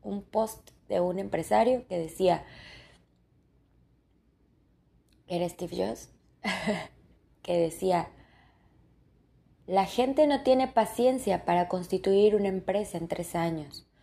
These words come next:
o un negocio en tres años, pero sí tiene la paciencia para trabajar por cuarenta años de, a una empresa".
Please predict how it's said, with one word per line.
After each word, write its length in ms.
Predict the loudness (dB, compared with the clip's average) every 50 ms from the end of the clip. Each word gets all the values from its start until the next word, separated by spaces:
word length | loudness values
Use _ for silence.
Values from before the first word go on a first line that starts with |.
| _ _ _
o 100 | -6 -6
un 200 | -4 -4 -4 -6
negocio 480 | -6 -6 -4 -2 -2 -2 -2 -4 -6 -8
en 140 | -8 -8 -10
tres 260 | -10 -12 -10 -10 -10
años, 360 | -12 -12 -12 -14 -18 -20 -20 -20 -20 -20 -20 _
pero 200 | -6 -4 -4 -2
sí 140 | -2 -2 -2
tiene 280 | -2 -2 -2 -2 -2 -2
la 160 | -2 -2 -4
paciencia 640 | -6 -8 -6 -4 -4 -4 -2 -2 -4 -4 -6 -6 -8 -14 -20 -20 -20 -20 -20 -20 _ _ _ _ _ _ _ _ _ -4
para 220 | -2 -2 0 0
trabajar 480 | -2 -2 -4 -4 -4 -4 -6 -6 -6 -6
por 160 | -10 -12 -10
cuarenta 420 | -8 -8 -8 -8 -10 -10 -10 -8 -8
años 320 | -6 -8 -8 -10 -12 -14
de, 140 | -16 -16 -16 _ -14
a 120 | -10 -10
una 200 | -8 -8 -10 -12
empresa". 440 | -12 -14 -18 _ -20 -20 -20 -20